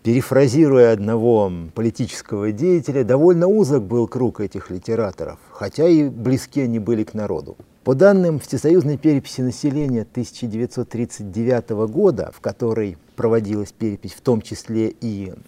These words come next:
основных занятий населения, и основных профессий, существовавших в Советском Союзе, всего сорок пять с половиной тысяч человек назвали своей профессией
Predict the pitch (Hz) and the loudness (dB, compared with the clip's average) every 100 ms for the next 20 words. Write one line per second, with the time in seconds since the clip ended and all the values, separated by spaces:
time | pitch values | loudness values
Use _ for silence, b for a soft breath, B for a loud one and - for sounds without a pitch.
0 | - 113 - 117 113 117 - - 113 147 | -8 -8 -4 -2 0 -2 -4 -8 -2 0
1 | 147 98 92 90 - 101 87 - - _ | 0 -2 -10 -14 -12 -12 -12 -16 -20 _
2 | 101 - 104 107 - 123 - 107 - - | -14 -10 -8 -8 -4 -6 -4 -8 -8 -18
3 | 95 - 90 80 - - - - - - | -16 -12 -10 -10 -12 -16 -16 -16 -18 -14
4 | 82 78 - _ - - 127 196 214 - | -14 -14 -18 _ -16 -8 0 0 0 -2
5 | 202 202 - - 190 - - - 165 170 | -2 -2 -4 0 0 0 -8 -6 -4 -2
6 | 190 185 180 - 196 - 170 - - 160 | -2 -2 -4 -6 -8 -8 -12 -10 -6 -2
7 | 160 135 110 - 107 104 117 123 101 - | -2 -2 -4 -6 -12 -6 -4 -4 -6 -10
8 | 117 110 110 101 - 98 - 175 165 - | -8 -6 -6 -8 -12 -14 -10 -8 -8 -8
9 | 175 147 | -8 -8